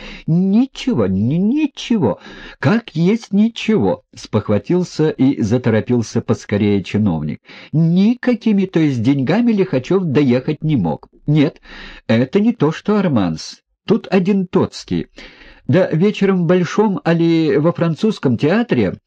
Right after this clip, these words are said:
в своей собственной ложе сидит. Офицеры там мало ли что промеж себя говорят, а те ничего не могут доказать. Вот, дескать, это есть та самая Настасья Филипповна,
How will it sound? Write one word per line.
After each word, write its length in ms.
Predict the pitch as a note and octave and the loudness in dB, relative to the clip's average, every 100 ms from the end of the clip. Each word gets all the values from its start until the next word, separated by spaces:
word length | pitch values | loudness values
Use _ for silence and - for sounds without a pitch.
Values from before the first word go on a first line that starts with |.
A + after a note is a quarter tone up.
| _ | _
в 60 | - | -4
своей 220 | D#3+ F3 | 0 0
собственной 600 | - G3+ G3 - D3+ D3 | 2 0 0 -2 2 2
ложе 400 | C3+ G#3 - G2 | 4 2 2 -2
сидит. 500 | - A#2 F#2 F2 _ _ - | 0 0 0 -2 _ _ -2
Офицеры 560 | B2 D3 - A3 G#3+ | 0 2 0 0 0
там 320 | - E3 D3 - - _ _ | 0 -2 -2 -8 -20 _ _
мало 580 | B2 B2+ D#3+ B3 G#3 D3 | 0 2 2 2 2 2
ли 160 | C3+ D3 | 2 0
что 360 | - - C#3 | -2 0 0
промеж 400 | - C3+ B2 A2+ | 2 0 2 0
себя 560 | - - - C3+ B2 F#2+ | -6 -18 -4 0 2 0
говорят, 540 | G2+ C3 D3 F#2+ - - A#2 - _ - | 0 0 2 0 -2 -14 -20 -20 _ -2
а 300 | B2 C3 - _ _ _ _ _ | 0 0 -6 _ _ _ _ _
те 300 | - C#3 B3 | 0 2 2
ничего 480 | A3+ E3 - C#3 C#3 | 2 0 0 0 0
не 100 | F#3+ | 0
могут 340 | F#3 F#3 F#3+ | 0 0 0
доказать. 680 | F3 G3+ A3+ F3 D3+ E3+ _ - | -2 -2 -2 -2 -2 -4 _ 0
Вот, 220 | F3 D3+ | 0 2
дескать, 480 | F#3 F#3+ F#3 F3+ - - - | -2 0 -2 -2 -6 -20 -2
это 260 | C#3+ C#3+ F3+ | -2 2 2
есть 360 | D#3+ E3+ - | 2 -2 -4
та 200 | - D#3+ | -2 0
самая 560 | G3 - B2 G3+ B3 A#3 | -2 -2 0 0 0 0
Настасья 920 | D3 - - - - - G#3 - G#3+ | 0 -2 -8 -12 -6 -2 -2 -2 -2
Филипповна, 760 | G3+ D#3+ A#2+ C3+ C3 C3+ C3+ | 0 2 2 2 -2 0 -2